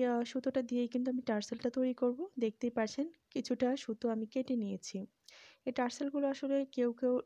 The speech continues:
চায় লম্বা করে বানাতে, কেউ আবার একটু ছোট করে বানাতে। তো এটা আপনাদের পছন্দ অনুযায়ী যে কতটুকু লম্বা করবেন। তা আমি এখানে যতটুকু লম্বার দরকার, আমি ততটুকু মাপে আমি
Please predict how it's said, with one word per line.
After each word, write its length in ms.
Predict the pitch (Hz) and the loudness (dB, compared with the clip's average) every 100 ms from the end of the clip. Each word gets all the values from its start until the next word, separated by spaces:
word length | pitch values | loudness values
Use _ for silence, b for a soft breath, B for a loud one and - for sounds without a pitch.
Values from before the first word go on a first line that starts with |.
| - - | -6 -4
চায় 240 | 220 214 | 0 0
লম্বা 300 | 202 196 196 | 0 -2 -2
করে 180 | 214 233 | 0 0
বানাতে, 360 | 226 220 220 233 233 - | 0 -2 -2 -2 -4 -4
কেউ 140 | 202 | -2
আবার 200 | 208 208 | 0 -2
একটু 160 | 214 226 | -4 -6
ছোট 220 | - 247 254 | -4 -4 -2
করে 200 | 247 220 | -4 -4
বানাতে। 400 | 196 185 180 330 440 _ B B B B - | -4 -8 -6 -6 -8 _ B B B B 2
তো 80 | 254 | 4
এটা 200 | 247 233 | 4 0
আপনাদের 340 | 226 247 247 240 | -2 -2 0 0
পছন্দ 300 | 226 247 240 | -2 -2 -2
অনুযায়ী 300 | 240 240 277 | -2 -2 -2
যে 80 | 262 | -2
কতটুকু 400 | - 254 294 311 233 | -2 -4 -4 -2 0
লম্বা 260 | 196 180 | 0 -4
করবেন। 360 | 175 180 180 185 - b b b - | -6 -6 -6 -10 -14 b b b -4
তা 60 | 233 - | -2 0
আমি 240 | 233 247 254 | 0 0 0
এখানে 240 | 254 262 | 0 0
যতটুকু 400 | 240 226 247 269 | 0 -2 -6 -2
লম্বার 340 | 247 226 226 220 | -2 0 -2 -4
দরকার, 320 | 202 190 185 233 | -2 -4 -2 -2
আমি 180 | 220 220 - | -2 -4 -6
ততটুকু 400 | 214 214 226 240 | -6 -6 -6 -4
মাপে 340 | 214 190 - 214 | -4 -4 -6 -4
আমি 200 | 202 | -2